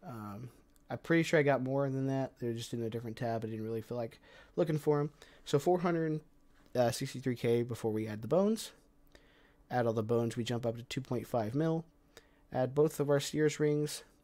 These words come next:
three point two mil, and Archer's rings, put us a total of eleven mil, which is really good because I have a couple upgrades I wanna get. So we're gonna go ahead and chuck all that in the bank,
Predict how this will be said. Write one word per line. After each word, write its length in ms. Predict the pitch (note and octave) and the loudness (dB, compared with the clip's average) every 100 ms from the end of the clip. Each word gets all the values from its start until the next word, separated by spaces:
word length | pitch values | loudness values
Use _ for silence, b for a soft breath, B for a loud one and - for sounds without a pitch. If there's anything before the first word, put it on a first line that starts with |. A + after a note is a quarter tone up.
| - | -2
three 180 | D3 | 0
point 240 | C#3+ C#3+ B2+ | 2 2 2
two 140 | C#3+ | 2
mil, 300 | C3+ B2+ B2 - | 2 2 0 -4
and 180 | A#2+ | -6
Archer's 420 | G#2+ C3 C3 C3+ C3 | -2 -2 0 -2 -2
rings, 260 | C3+ C3 | -2 -2
put 160 | - C3 | -2 -4
us 120 | B2+ | -2
a 80 | - | -4
total 180 | C3 A#2 | -2 -2
of 80 | |
eleven 420 | G#2 A2 D3 F3+ D3+ | -2 2 4 4 0
mil, 240 | G#2 - B B B B | -2 -6 B B B B
which 140 | - A#2 | -4 -2
is 140 | G#2 | 0
really 280 | G#2 B2+ A2 | 2 4 4
good 280 | G#2+ F#2 E2+ | 2 -2 -4
because 440 | - - G2 - B B B | -6 -4 -4 -6 B B B
I 100 | - | -2
have 200 | A#2 B2+ | 2 2
a 40 | B2+ | 2
couple 240 | C3+ C3+ | 2 2
upgrades 320 | C#3+ C3+ C3+ | 4 2 4
I 80 | C3+ | 4
wanna 200 | C3 C3 | 2 0
get. 300 | C3 C#3 C3+ - - b b b - | 6 6 6 -4 -20 b b b -12
So 360 | - A2+ G2 - b b b b - | -2 0 0 -8 b b b b -6
we're 80 | |
gonna 160 | A2 G#2+ | -2 -2
go 60 | G2 | -2
ahead 120 | G2 | -6
and 60 | |
chuck 220 | A2+ A2 A2+ | -4 -2 0
all 60 | |
that 120 | A2+ | 0
in 40 | G#2+ | 0
the 60 | |
bank, 420 | A#2 D3+ D3+ - | 4 4 4 0